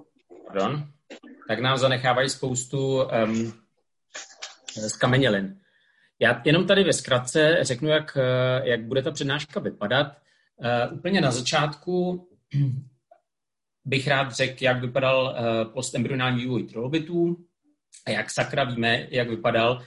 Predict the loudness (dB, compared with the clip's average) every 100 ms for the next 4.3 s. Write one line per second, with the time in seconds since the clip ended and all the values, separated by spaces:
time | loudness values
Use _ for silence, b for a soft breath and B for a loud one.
0 | B -8 -8 -4 -6 -4 -8 -6 -6 -4
1 | -2 0 0 0 0 -4 -2 -2 -2 -8
2 | -8 -8 -6 -6 -2 -2 -2 -6 -8 -14
3 | _ _ _ _ _ _ -4 -4 -2 0
4 | 2 2